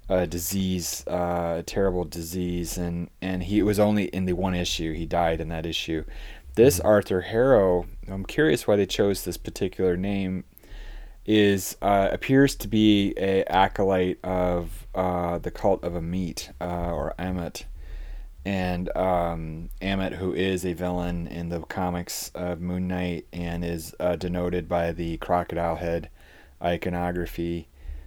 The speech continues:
Speaker 1: uh, you can count, count on the fact that you're gonna see her, um,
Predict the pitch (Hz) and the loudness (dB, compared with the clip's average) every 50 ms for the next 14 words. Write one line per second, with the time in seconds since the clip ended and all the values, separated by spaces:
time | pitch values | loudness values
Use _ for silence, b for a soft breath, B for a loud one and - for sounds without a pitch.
0 | b b - - 92 90 90 87 85 85 82 85 85 87 67 71 90 92 95 90 | b b -10 -8 -6 -4 -4 -4 -4 -4 -4 -6 -6 -8 -8 -6 -4 -4 -4 -4
1 | - 92 87 - - 95 92 92 85 - - - - - - - - 98 95 92 | -4 -6 -6 -4 -2 -2 0 0 -2 -4 -6 -12 -16 -16 -12 -8 -4 -2 -2 0
2 | 90 90 90 85 - - 90 90 87 82 - 87 80 87 90 87 92 90 85 - | 0 -2 -2 -2 0 0 2 2 0 0 -2 -4 -4 -4 -2 -2 -4 -4 -4 -4
3 | - 92 87 82 92 92 90 87 82 82 78 - B B B B B B B B | -4 -4 -4 -2 0 0 2 2 0 -2 -4 -8 B B B B B B B B
4 | B B B B B B B - - - 92 92 92 90 87 85 85 85 82 85 | B B B B B B B -18 -12 -6 -4 -2 -2 -2 -2 -2 -2 -4 -4 -6
5 | 82 82 76 | -6 -8 -10